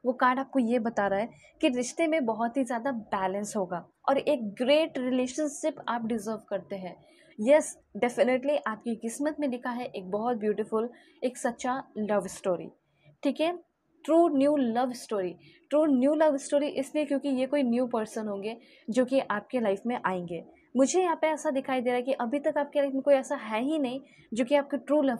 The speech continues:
किया हो, ठीक है। फैमिली मेम्बर्स हो सकते हैं, वो एक अलग बात है, ठीक है, आपके भाई बहन हो गए, पेरेंट्स हो गए, वो एक अलग चीज़ है। लेकिन अगर आप ये एक्सपेक्ट कर रहे हैं कि एक ग्रेट रिलेशनशिप हो, एक लविंग रोमांटिक रिलेशनशिप हो,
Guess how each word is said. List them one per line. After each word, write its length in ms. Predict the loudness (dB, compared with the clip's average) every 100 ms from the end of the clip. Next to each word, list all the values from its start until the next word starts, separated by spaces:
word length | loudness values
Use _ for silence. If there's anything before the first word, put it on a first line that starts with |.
| -6
किया 160 | -8
हो, 200 | -6 -10 -16 _ _ _
ठीक 100 | 0
है। 60 | 0
फैमिली 380 | 0 -2 0 2
मेम्बर्स 360 | 2 0 0
हो 60 | -2
सकते 280 | -4 -6 -6
हैं, 80 | 0
वो 120 | 0
एक 140 | 0
अलग 220 | -2 -4
बात 240 | -6 -8 -8
है, 100 | -10 -12 _ -8
ठीक 120 | 0
है, 60 | 0
आपके 200 | 2 -2
भाई 240 | 0 0
बहन 280 | 0 -4 -4
हो 80 | -2
गए, 160 | 0 0
पेरेंट्स 460 | 0 -2 -2 -6
हो 80 | -6
गए, 140 | -2 -2
वो 220 | 2 2
एक 180 | 2 0
अलग 160 | -2
चीज़ 300 | -4 -8 -6
है। 80 | -10 -12 -20 -20 -2
लेकिन 260 | 0 2 0 0
अगर 240 | 4 4
आप 240 | 4 -2 -2
ये 120 | -2
एक्सपेक्ट 840 | -2 -6 _ _ _ 0 2 2 0
कर 120 | -2
रहे 140 | -2
हैं 140 | -4 -4
कि 120 | -2
एक 160 | -2 -2
ग्रेट 340 | 4 4 4
रिलेशनशिप 640 | 0 -4 -2 -4 -4 -6 -6
हो, 180 | -8 -10 -8 -4
एक 140 | 0
लविंग 400 | 2 4 4 2
रोमांटिक 520 | 0 -2 -4 -2 -4
रिलेशनशिप 600 | -4 -6 -4 -6 -6 -6
हो, 80 | -6